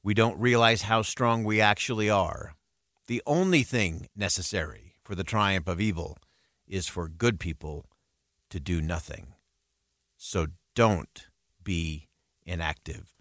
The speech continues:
Again, you're not allowed to give up. That was his message to the Russian people. He knew, I think, at some point he was going to be killed by Vladimir Putin and those, uh, in power in the Kremlin. And so that was his message,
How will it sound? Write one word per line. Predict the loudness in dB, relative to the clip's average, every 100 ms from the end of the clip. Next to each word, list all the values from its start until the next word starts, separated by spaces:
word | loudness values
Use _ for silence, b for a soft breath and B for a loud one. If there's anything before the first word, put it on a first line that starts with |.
| b b b b
Again, | -14 -10 -8 -6
you're | -6
not | 0 2 2 -2
allowed | 0 0 -2 -6
to |
give | -10 -4
up. | -4 2
That | 2
was | 2 -2 -4 -6
his | -2 0 4
message | 2 4 0 -2
to | -2
the | 0
Russian | 4 4 2 -4
people. | -4 0 2 2
He | 2
knew, | 2 4 4 2 -6 -4
I | -2
think, | 0 -2 2
at | 0 2
some | 0 0
point | -2 -2
he | 0
was | 4 4 4
going | 0 -2 -2
to | -4
be | -6
killed | -6 -6 -6 -6 -14 b b b b
by | -4
Vladimir | 0 2 2 2 -2
Putin | -4 -6 -6 -6 -6 -8
and | -8 -6 -4 -2
those, | 0 0 -2 -4
uh, | -4 -4 0
in | 2 2
power | 0 2 2 0 -4 B B B
in | -2 2
the | 2
Kremlin. | 0 2 2 0 -4 -8 b b b -10
And | -6 -2
so | 4
that | 4 4
was | 0
his | 0 0
message, | -2 -2 -2 -6 -10 -14